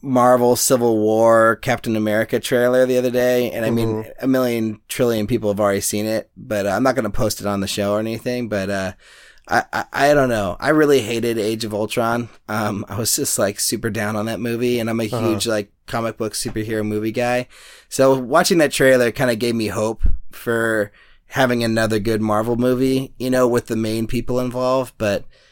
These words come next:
Speaker 1: yeah, 'cause after Age of Ultron, I mean, man, I was just really wasn't, wasn't feeling good about the s-, the, the series necessarily.
Speaker 2: <laughs>
Speaker 1: Do you, do you like those movies at all, Timothy, or is that just not your deal?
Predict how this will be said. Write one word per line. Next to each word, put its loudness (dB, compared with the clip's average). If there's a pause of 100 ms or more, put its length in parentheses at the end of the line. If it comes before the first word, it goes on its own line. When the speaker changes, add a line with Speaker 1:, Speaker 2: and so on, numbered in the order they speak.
(260)
Speaker 1:
yeah, 0
'cause -2
after 2
Age 0
of -6
Ultron, -4
I -10
mean, -6
man, -4
I 0
was -2
just -8
really -6 (840)
wasn't, -2
wasn't -4
feeling 0
good 0
about -4
the -20
s-, -8 (260)
the, -6
the -10
series 0 (160)
necessarily. -8 (320)
Speaker 2:
<laughs> 4
Speaker 1:
Do 2
you, 6
do -4
you 4
like 4
those 2
movies 2
at 2
all, 6
Timothy, -2
or 2
is 0
that 0
just -6
not -4
your -2
deal? -4